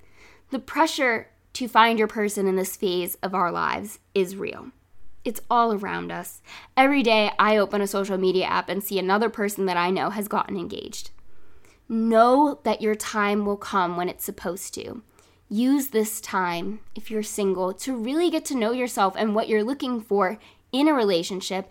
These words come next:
and don't you dare settle for anything less. Dating is rough out there, believe me.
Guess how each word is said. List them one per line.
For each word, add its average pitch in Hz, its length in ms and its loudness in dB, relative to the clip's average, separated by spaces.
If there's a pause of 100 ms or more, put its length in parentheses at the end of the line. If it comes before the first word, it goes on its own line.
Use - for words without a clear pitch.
(300)
and 240 240 -4
don't 285 380 2
you 294 180 2 (120)
dare 254 340 4
settle 254 420 4
for 214 160 0
anything 214 480 2
less. - 520 -2 (1080)
Dating 349 340 8
is 302 160 4
rough 269 260 4
out 202 260 4
there, 180 360 -4 (220)
believe 269 560 6
me. 202 320 -2